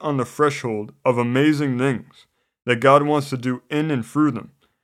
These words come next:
but they never pass the threshold because they keep themselves locked away in their past, and in doing so keep themselves locked out from the future that God has prepared for them. God gives us the key of faith to open the door to our future.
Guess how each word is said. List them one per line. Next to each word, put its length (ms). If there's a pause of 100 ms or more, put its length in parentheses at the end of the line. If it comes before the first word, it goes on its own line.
(260)
but 120
they 120
never 280
pass 420
the 120
threshold 640 (260)
because 280
they 100
keep 260
themselves 500
locked 340
away 420 (260)
in 140
their 120
past, 600 (320)
and 100
in 140
doing 300
so 240
keep 240
themselves 460
locked 360
out 300 (300)
from 180
the 60
future 400
that 160
God 260
has 160
prepared 440
for 260
them. 160 (920)
God 320
gives 220
us 180
the 100
key 360
of 180
faith 520 (460)
to 140
open 300
the 80
door 280
to 200
our 120
future. 520